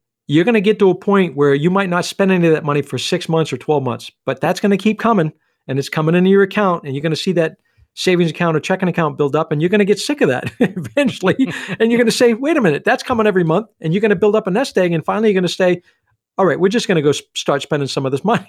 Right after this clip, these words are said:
Speaker 1: <laughs> So
Speaker 2: Let's do it.
Speaker 1: that's a little way you can kinda trick yourself into s-, setting yourself up on a monthly budget where you know it's coming forever. Why not, why not go, uh, go spend some of that money?
Speaker 2: Well, Kevin, I'll tell you what, why don't we invite folks to call? If folks, if, if you're wondering maybe you're ready to retire,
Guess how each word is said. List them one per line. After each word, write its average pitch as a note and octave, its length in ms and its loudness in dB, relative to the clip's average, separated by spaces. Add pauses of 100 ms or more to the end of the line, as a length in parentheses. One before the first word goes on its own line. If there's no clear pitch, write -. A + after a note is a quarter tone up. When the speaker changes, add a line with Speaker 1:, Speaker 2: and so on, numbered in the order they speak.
Speaker 1:
<laughs> - 100 -16
So F3 240 -2
Speaker 2:
Let's C3+ 300 -6
do G3 260 2
it. - 140 -4
Speaker 1:
that's A3+ 200 0
a A#3+ 40 -2
little A3 220 6
way G#3+ 120 6
you G#3+ 120 0
can F3+ 120 -8
kinda F3 200 -2
trick - 280 -6
yourself C#3 500 -2
into E3 320 -2
s-, - 200 -6 (100)
setting G#3+ 320 -2
yourself G#3+ 340 0
up G3 220 -2
on D#3+ 140 -2
a D#3+ 60 2
monthly E3+ 360 0
budget D3 520 -2
where C#3 300 0 (200)
you D3 120 0
know F3+ 140 2
it's F3+ 100 -2
coming F3+ 240 0
forever. G#3 500 0 (500)
Why D#3+ 240 -2
not, F3 200 -2
why D#3 160 -2
not F3 180 -2
go, D#3+ 260 -2
uh, C3+ 240 -6
go D3+ 200 2
spend - 640 -4
some D#3+ 100 0
of C#3 60 0
that C3+ 140 -2
money? A#2+ 200 -6 (200)
Speaker 2:
Well, A#3 100 0
Kevin, B3 260 0
I'll A3+ 60 0
tell C#4 160 0
you B3+ 80 4
what, A3 140 2
why F#3+ 160 2
don't A#3 100 -2
we A3+ 100 -2
invite G3+ 300 -2
folks G#3 240 -2
to F#3+ 80 -8
call? G3+ 260 0
If D#3+ 80 -2
folks, - 240 -2
if, G#3 140 -8
if G3+ 220 -4
you're A#3 280 -4
wondering A#3 480 0
maybe A3 240 0
you're G3 300 2
ready A#3+ 260 0
to B3 120 -2
retire, B3+ 500 0